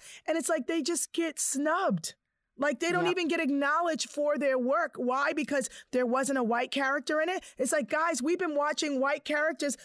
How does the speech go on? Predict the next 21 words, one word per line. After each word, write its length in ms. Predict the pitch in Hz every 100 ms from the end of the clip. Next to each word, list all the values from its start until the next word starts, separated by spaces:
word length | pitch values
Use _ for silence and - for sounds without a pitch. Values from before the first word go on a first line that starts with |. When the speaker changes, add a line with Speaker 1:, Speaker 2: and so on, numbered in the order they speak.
| -
Speaker 1:
the 80 | 285
whole 200 | 277 302
cast 340 | 247 302 311 -
be 100 | 285
white, 380 | 254 285 285 - -
sitting 340 | - 349 330
there 120 | 330
on 140 | 320 302
Friends. 400 | - 339 359 262
There 140 | 269
ain't 100 | 311
none 140 | 370 370
of 40 |
my 140 | 339 415
friends 300 | 370 359 220
Speaker 2:
Yeah. 220 | 262 -
Speaker 1:
there. 120 | - _ _ _ _ _ 202
Speaker 2:
Right. 280 | 185 156 _ -
Speaker 1:
You 160 | 240 233
know? 60 |
Speaker 2:
Yes. 260 | 320 330